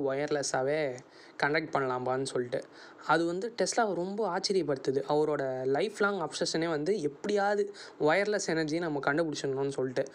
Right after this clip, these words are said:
அந்த ஒயர்லெஸ் எனர்ஜியை வச்சு யுனைடெட் ஸ்டேட்ஸுக்கு மட்டும் கரண்ட் கொடுக்கணுன்றது அவரோட ஆர்வம் இல்லைங்க, மொத்த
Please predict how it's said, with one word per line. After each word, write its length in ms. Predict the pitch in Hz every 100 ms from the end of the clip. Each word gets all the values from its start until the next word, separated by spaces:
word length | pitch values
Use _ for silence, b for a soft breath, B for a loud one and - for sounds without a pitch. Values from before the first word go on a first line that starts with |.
| B B
அந்த 160 | 180 165
ஒயர்லெஸ் 440 | 180 220 214 202
எனர்ஜியை 300 | 180 160 160
வச்சு 220 | 151 185
யுனைடெட் 360 | 170 190 156 160
ஸ்டேட்ஸுக்கு 360 | - 151 156 151
மட்டும் 220 | 156 156
கரண்ட் 240 | 151 151 147
கொடுக்கணுன்றது 600 | 143 143 143 131 131 156 151 B B B
அவரோட 320 | - 139 131 123 120 - B B B -
ஆர்வம் 300 | 147 156 135
இல்லைங்க, 280 | 131 135 175 - - - -
மொத்த 420 | 139 151 -